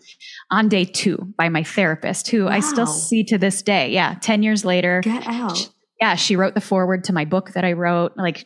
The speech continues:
Speaker 1: she's, she was my ninth and final therapist. And
Speaker 2: Oh my gosh.
Speaker 1: yeah, on day two, and she's an Enneagram eight, total hard ass. Like
Speaker 2: That's what
Speaker 1: me.
Speaker 2: you are, right?
Speaker 1: Yes,
Speaker 2: Yeah.
Speaker 1: yes.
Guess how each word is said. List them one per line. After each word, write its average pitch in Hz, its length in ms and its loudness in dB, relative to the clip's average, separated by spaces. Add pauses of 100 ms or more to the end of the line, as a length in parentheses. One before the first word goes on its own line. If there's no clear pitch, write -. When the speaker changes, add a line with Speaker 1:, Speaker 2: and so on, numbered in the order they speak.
(160)
Speaker 1:
she's, 185 440 -2 (880)
she - 160 2
was 202 100 4
my 185 140 4
ninth 170 320 2
and 175 120 2
final 165 300 0
therapist. 156 760 -2 (100)
And 170 360 2
Speaker 2:
Oh 165 40 2
my - 80 0
gosh. 180 680 -8 (160)
Speaker 1:
yeah, 208 180 2
on 180 180 2
day 202 180 4
two, 180 280 0
and 180 120 0
she's 190 240 2
an 202 60 4
Enneagram 180 580 2
eight, 165 360 -2
total 170 600 -4 (220)
hard 170 260 -2
ass. 147 320 -2
Like 208 100 0
Speaker 2:
That's 240 120 2
what 254 100 2
Speaker 1:
me. 262 60 2
Speaker 2:
you 294 120 2
are, 139 200 2
right? 175 320 0
Speaker 1:
Yes, 196 440 0
Speaker 2:
Yeah. 208 180 4
Speaker 1:
yes. 170 280 -2